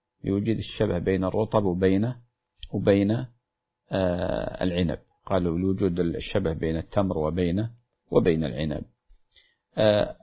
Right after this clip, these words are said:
هذا فيما يتعلق بمسألة ال-، العراية. إذن خلاصة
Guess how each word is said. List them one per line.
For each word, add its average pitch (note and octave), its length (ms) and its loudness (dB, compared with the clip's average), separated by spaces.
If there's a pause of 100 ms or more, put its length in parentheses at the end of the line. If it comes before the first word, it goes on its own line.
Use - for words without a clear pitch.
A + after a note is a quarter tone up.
هذا E3 240 4
فيما C#3+ 320 4
يتعلق B2 640 2
بمسألة A2 840 0
ال-، F2+ 440 2 (1800)
العراية. F2 640 2 (140)
إذن A2+ 160 2
خلاصة A#2+ 480 2